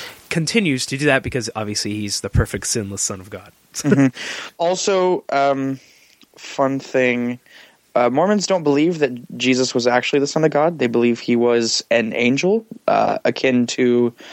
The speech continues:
Speaker 2: Michael the Archangel. In fact, I think they believe that Michael the Archangel was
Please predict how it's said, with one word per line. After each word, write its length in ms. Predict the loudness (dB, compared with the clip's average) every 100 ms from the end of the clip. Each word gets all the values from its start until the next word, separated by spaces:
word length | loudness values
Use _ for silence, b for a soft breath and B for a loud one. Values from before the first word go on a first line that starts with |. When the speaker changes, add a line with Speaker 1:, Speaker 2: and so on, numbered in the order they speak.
| B B
Speaker 2:
Michael 240 | 0 2 2
the 120 | 4
Archangel. 440 | 2 2 0 0
In 140 | -2 -2
fact, 200 | -2 0
I 60 |
think 240 | 0 0 0
they 80 | 0
believe 300 | 2 0 2
that 100 | 0
Michael 240 | 0 0
the 80 | 2
Archangel 540 | 2 2 0 2 0 -2 B B B -2
was 180 | 0